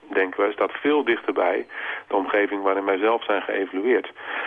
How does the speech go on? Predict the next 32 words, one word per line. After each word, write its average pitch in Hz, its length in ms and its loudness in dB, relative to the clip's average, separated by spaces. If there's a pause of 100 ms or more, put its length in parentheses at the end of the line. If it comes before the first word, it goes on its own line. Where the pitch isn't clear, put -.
(200)
En 95 120 0
als 101 120 2
je 104 100 -2
dus 95 140 -2
een, 95 260 -4
een, 107 200 -4
zeg - 160 -2
maar, 92 120 2
het 90 100 -2
genoom, 101 640 2
eh, 92 60 -6 (300)
het, - 180 -10
het 85 140 -6
geheel 107 320 4
van 104 120 -2
alle 104 200 4
genen 113 440 -2
uit 101 200 0
zijn 95 140 -10
natuurlijke 127 400 0
omgeving 117 460 2
haalt... 87 360 0
en 98 200 -4
bijvoorbeeld 95 480 -2
in 98 160 -2
onze 120 220 2
omgeving 92 460 2
plaatst, 92 380 0
ja, 98 120 -2
dan - 100 -6
kunnen 110 200 2
allerlei, 110 340 2